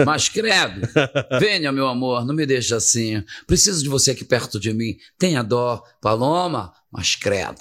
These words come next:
Speaker 2: <laughs> É isso, meu mano. E você tem hoje uma legião de fãs
Speaker 1: Tem.
Speaker 2: de todas as idades.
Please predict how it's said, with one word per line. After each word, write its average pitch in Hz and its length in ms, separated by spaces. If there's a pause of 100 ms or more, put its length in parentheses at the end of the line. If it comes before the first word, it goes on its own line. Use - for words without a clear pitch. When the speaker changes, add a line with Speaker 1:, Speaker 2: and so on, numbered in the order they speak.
Speaker 2:
<laughs> 156 1400
É 170 180
isso, 175 300
meu 170 120
mano. 175 220
E 180 40
você 196 260
tem 214 160
hoje 208 200
uma 208 80
legião 190 440
de 175 140
fãs 185 180
Speaker 1:
Tem. 220 80
Speaker 2:
de - 100
todas 208 200
as 208 80
idades. 214 360